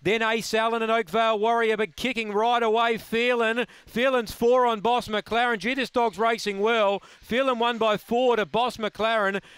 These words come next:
Lenny the Jet, Street Outlaw make up the minors. Then came Spring Sniper, Ace Allen, Oakvale Warrior,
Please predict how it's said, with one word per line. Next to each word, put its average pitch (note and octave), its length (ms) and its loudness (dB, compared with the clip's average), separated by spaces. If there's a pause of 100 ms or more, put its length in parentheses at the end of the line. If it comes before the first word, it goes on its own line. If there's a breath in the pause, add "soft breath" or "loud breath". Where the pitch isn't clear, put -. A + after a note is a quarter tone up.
Lenny A#3+ 340 -2
the G#3+ 100 0
Jet, G#3+ 400 -2
Street A3+ 400 -2
Outlaw G#3 400 0
make G#3 240 -2
up G#3+ 160 -2
the F#3+ 100 -2
minors. F#3 540 -2 (300 loud breath)
Then G#3 240 -4
came G#3+ 300 -2
Spring G#3+ 420 -2
Sniper, G3+ 640 -2
Ace G3+ 320 -2
Allen, F#3 460 0 (300 soft breath)
Oakvale F#3 600 0
Warrior, F#3 560 2